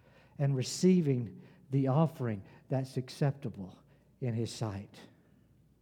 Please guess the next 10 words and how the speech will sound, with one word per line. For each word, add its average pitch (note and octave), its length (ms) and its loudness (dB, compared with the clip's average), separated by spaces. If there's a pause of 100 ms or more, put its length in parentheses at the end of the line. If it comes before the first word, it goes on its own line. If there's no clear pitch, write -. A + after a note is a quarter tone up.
(480)
See - 120 -2
how E3 100 4 (280)
badly E3 340 6
we D3 160 2
need E3 200 6
to D3 80 4
understand D3 760 4 (380)
this D3 500 4 (960)
process D3+ 880 2
of C3 340 2